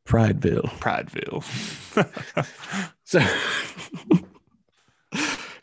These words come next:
Speaker 1: gosh, I come back and things just get really weird. Uh,
Speaker 2: Uh, they were always weird. It's okay.
Speaker 1: Yeah. Um,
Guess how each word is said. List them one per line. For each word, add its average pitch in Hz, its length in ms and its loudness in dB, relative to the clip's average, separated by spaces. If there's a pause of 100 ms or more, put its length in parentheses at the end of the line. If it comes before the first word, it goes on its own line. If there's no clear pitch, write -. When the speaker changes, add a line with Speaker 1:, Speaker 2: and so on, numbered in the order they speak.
Speaker 1:
gosh, 92 280 4
I 101 60 4
come 98 220 4
back 90 200 4
and 90 140 -2
things 98 200 0
just 98 140 -6
get - 140 -2
really 90 300 -2
weird. 98 360 2 (320)
Uh, 120 260 6 (280)
Speaker 2:
Uh, 117 160 4
they 107 120 8
were 104 160 8
always 98 220 4
weird. 95 220 0
It's - 160 -6
okay. 98 360 2 (300)
Speaker 1:
Yeah. 98 360 -2 (580)
Um, 107 680 6